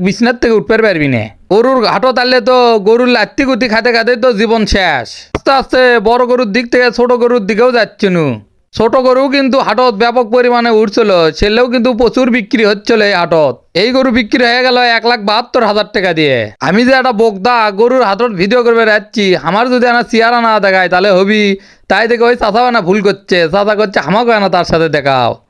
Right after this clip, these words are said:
আমি এই হাটত গরু লিয়ে এসে বড় বোকদা সেজে গেছি। এটি থেকে ভাইরা গরু কিনে সাফ করিচ্ছিল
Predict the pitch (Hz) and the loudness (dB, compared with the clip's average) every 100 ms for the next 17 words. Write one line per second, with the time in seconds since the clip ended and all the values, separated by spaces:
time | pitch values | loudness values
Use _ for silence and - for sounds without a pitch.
0 | _ 180 233 262 247 208 240 202 233 240 | _ -2 0 0 0 0 -2 0 0 2
1 | 240 202 240 202 220 208 208 180 233 214 | 0 0 0 0 0 0 -2 0 0 0
2 | 180 175 151 131 135 117 107 _ _ _ | 0 0 -2 0 -2 -2 -6 _ _ _
3 | - 170 233 262 254 180 233 247 220 247 | -6 -2 0 0 0 0 0 0 0 0
4 | 220 233 240 233 - 208 233 240 226 - | 0 -2 0 -2 -2 -4 0 -2 -2 -2
5 | 208 | 0